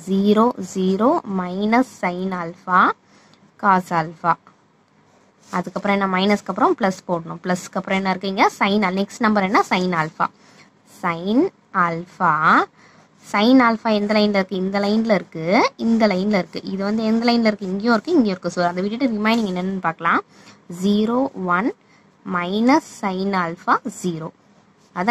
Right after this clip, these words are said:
நான் இங்க உங்களுக்கு எழுதியாச்சு. So இதுக்கப்புறம் போட்டுக்கலாம். equal to இருக்கு, equal to போட்டுக்கிட்டேன். cos alpha, cos alpha அப்படியே போட்டாச்சு. இப்ப ஃபர்ஸ்ட் நம்பர் என்னவோ அதோட கிராஸை மல்டிப்ளை பண்ண போறோம். ஒன் into cos alpha, cos alpha,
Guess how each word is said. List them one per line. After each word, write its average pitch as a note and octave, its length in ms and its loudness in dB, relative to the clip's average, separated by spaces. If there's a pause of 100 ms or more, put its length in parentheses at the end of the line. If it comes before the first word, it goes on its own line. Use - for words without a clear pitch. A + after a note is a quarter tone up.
நான் F3+ 100 -2
இங்க E3 180 -12
உங்களுக்கு F3 260 -6 (100)
எழுதியாச்சு. E3 480 -8
So A3 60 -6 (100)
இதுக்கப்புறம் A3+ 460 -2
போட்டுக்கலாம். F3+ 520 -4 (480)
equal A3 340 0
to A3 100 2
இருக்கு, F#3+ 220 -2
equal G3+ 260 -4
to F3+ 140 -8
போட்டுக்கிட்டேன். G#3 540 -2
cos F#3+ 240 2 (120)
alpha, E3+ 280 0 (140)
cos F3 220 2 (100)
alpha F3 280 -6
அப்படியே F3 300 -6
போட்டாச்சு. D#3+ 520 -6 (1200)
இப்ப F#3+ 240 -2
ஃபர்ஸ்ட் C4+ 460 2
நம்பர் G#3 260 2
என்னவோ F3 240 -2
அதோட G#3+ 260 4
கிராஸை F#3 300 2
மல்டிப்ளை F3 260 -4
பண்ண D#3+ 160 -10
போறோம். D#3 180 -8 (440)
ஒன் F#3+ 120 2 (140)
into A#3+ 260 6
cos F3+ 300 0
alpha, F3 260 -2 (200)
cos E3+ 260 0 (160)
alpha, D#3 400 -2